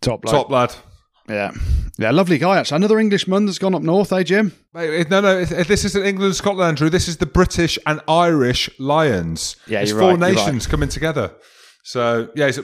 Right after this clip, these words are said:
Speaker 2: he's a top lad.
Speaker 1: And you can see how much... j-, s-, sometimes you, you look at the boys and you think they're the legends on the Lions tour, but it, you kinda get that feeling from him that he is soaking up every second of it and learning a lot from all the other players around him. So,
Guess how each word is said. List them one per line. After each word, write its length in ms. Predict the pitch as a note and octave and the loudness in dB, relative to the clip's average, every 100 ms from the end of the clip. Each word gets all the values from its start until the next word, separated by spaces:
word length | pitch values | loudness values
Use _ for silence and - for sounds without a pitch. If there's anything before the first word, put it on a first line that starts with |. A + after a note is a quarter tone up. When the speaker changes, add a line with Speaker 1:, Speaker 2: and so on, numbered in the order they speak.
| C#3 | -6
Speaker 2:
he's 140 | A#2+ | -6
a 40 | - | -6
top 200 | C#3 A2+ | -6 -4
lad. 200 | G2+ - _ _ | -6 -6 _ _
Speaker 1:
And 140 | C3+ D3 | -2 0
you 60 | |
can 120 | C3 | 0
see 280 | C#3+ - F#3+ | -2 0 0
how 220 | C3+ B2+ | 0 0
much... 500 | C3 A#2+ - - - - - - _ _ _ _ - | 0 -2 -2 -6 -6 -12 -20 -20 _ _ _ _ -16
j-, 120 | - A3 | -6 -2
s-, 320 | D3 - - | 0 0 0
sometimes 360 | A#3 A3+ G#3 D#3 | 0 2 0 2
you, 100 | D#3+ | 0
you 180 | - C#3 | 0 2
look 160 | F3 E3+ | 2 0
at 40 | |
the 60 | C#3+ | -2
boys 320 | D3+ D3+ A#2+ | 2 2 2
and 60 | A#2+ | 0
you 40 | |
think 240 | A2+ C3 A2+ | 0 -2 0
they're 180 | C#3 D3 | 0 2
the 80 | |
legends 340 | C3 C3 A2+ A2+ | 2 2 0 -2
on 80 | A#2 | 0
the 80 | |
Lions 300 | A#2 B2 A#2+ | 2 2 0
tour, 180 | - G2+ | 0 -4
but 160 | F#2+ - | -4 -8
it, 140 | - | -8
you 100 | D3+ | -6
kinda 240 | C#3 F3+ F#3 | -2 0 2
get 100 | D3+ | 0
that 140 | B2+ | -2
feeling 300 | - D3+ C#3 | 0 0 0
from 220 | A#2+ A#2 | -2 -2
him 240 | A#2 C#3 B2 | -2 0 2
that 120 | G2 | 0
he 140 | A#2+ B2+ | 2 2
is 140 | - | 2
soaking 340 | C3+ B2+ - A#2+ | 0 -2 -2 -4
up 200 | A2 - - - - - | -4 -10 -20 -20 -20 -10
every 260 | C#3 C3 A#2+ | -4 -2 -2
second 320 | - C3+ C3 | -2 -2 -2
of 100 | A2 | -2
it 180 | G2+ G2 | -2 -4
and 360 | - A#2 A2+ A2 | -4 -4 -4 -2
learning 420 | A#2+ B2+ B2 A#2+ | 2 2 2 2
a 60 | A#2 | 2
lot 260 | A#2 A#2+ - | 2 0 -2
from 180 | A#2+ A#2+ | 0 0
all 120 | A#2 | 2
the 100 | A#2 | 0
other 120 | A2 | 0
players 260 | A#2+ A2 G#2+ | 0 0 0
around 280 | B2 B2+ G2 | 0 0 -2
him. 120 | F2 | -4
So, 360 | - A#2 A2 | -2 0 0